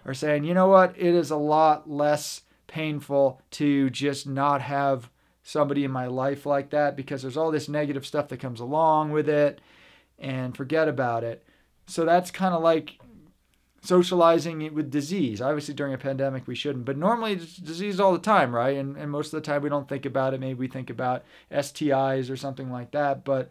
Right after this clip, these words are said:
most of the time, people aren't thinking, "Oh, I, I'm not gonna go to the bar 'cause I'm afraid of getting the flu." Most people don't, don't think about that. So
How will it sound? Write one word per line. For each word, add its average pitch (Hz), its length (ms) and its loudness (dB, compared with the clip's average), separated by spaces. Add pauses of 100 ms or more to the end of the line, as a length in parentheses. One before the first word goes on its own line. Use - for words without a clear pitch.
(180)
most 220 220 2
of 190 40 -6
the - 40 -6
time, 175 180 4
people 160 260 0
aren't 151 220 2
thinking, 151 260 -4
"Oh, 147 100 2
I, 143 220 2
I'm 139 140 -6
not 151 180 -2
gonna 143 140 -8
go 139 100 -2
to 131 60 -4
the 123 60 -6
bar 131 280 0
'cause 127 200 -8
I'm 120 160 -8
afraid 127 240 -8
of 113 80 -8
getting 120 240 -8
the 107 80 -12
flu." 117 500 -4 (260)
Most 139 220 -12
people 143 220 -8
don't, 135 380 -8
don't 123 200 -12
think 147 160 -12
about 104 240 -8
that. 90 220 -12 (1200)
So 180 800 8